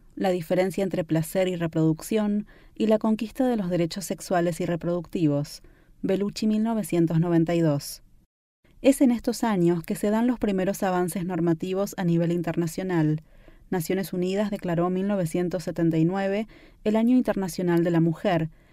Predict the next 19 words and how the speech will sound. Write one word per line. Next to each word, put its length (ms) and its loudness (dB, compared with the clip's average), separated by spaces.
y 80 0
adoptó 340 0
la 100 2
Convención 520 0
Internacional 680 0
para 180 0
eliminar 460 4
todas 300 -2
las 120 -4
formas 300 -4
de 120 -4
discriminación 760 2
contra 240 -4
la 140 0
mujer, 480 -4
cedaw, 640 0
C 400 -4
E 260 -6
D 400 -6